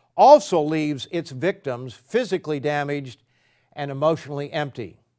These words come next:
The fact is that instructions found in the book known as the Bible save us from a multitude of mistakes that bring about human suffering.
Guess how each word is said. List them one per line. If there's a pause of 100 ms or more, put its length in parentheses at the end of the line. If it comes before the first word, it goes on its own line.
(600)
The
fact
is
that
instructions
found
in
the
book
known
as
the
Bible (400)
save
us
from
a
multitude
of
mistakes
that
bring
about
human
suffering.